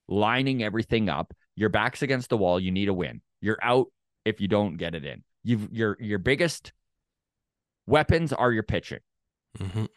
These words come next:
Speaker 1: You've got Yusei Kikuchi, who has been an under four E R A guy and a plus hundred and fifty inning dude this season. Career year.
Speaker 2: Mm-hmm.
Speaker 1: One of the better lefties in baseball. I'd say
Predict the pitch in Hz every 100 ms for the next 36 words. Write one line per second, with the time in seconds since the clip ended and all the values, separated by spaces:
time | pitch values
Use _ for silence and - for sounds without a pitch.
0 | _ - 127 139 110 143 - 151 131 -
1 | 143 - 147 135 131 113 92 113 110 98
2 | 104 127 120 - 123 127 104 113 110 110
3 | 107 95 104 110 110 95 _ _ - 104
4 | 101 - 123 113 - 117 113 98 101 110
5 | 104 98 95 104 98 95 98 90 85 -
6 | _ 104 101 - 107 90 73 - _ _
7 | _ _ _ _ - 147 135 143 131 104
8 | 87 65 - _ _ _ _ - 113 110
9 | 120 - _ _ _ _ _ _ - 120
10 | 180 202 165 135 131 120 107 107 - 104
11 | 87 92 90 - - _ _ _ _ _
12 | _ _ 120 127 113 98 - - 57 -
13 | _ _ _ _ _ _ _ 185 185 -
14 | 165 151 143